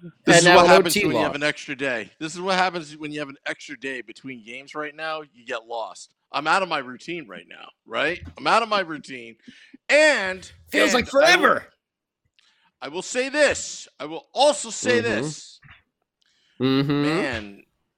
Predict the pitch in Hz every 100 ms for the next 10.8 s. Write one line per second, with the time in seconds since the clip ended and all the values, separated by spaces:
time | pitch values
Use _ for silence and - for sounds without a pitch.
0 | _ _ _ - 143 180 - - 196 135
1 | 101 - - - _ _ _ _ _ _
2 | _ 120 - 135 113 - - 147 185 -
3 | - - 196 180 139 107 92 92 107 147
4 | 226 254 302 330 285 247 214 160 170 156
5 | 143 123 123 120 101 - 143 139 - 135
6 | _ _ _ _ _ _ _ - 151 -
7 | 131 113 90 - 143 143 139 131 131 -
8 | _ - - 170 151 147 185 254 254 208
9 | 180 190 196 202 220 254 247 262 - 185
10 | 240 254 254 - 240 247 202 156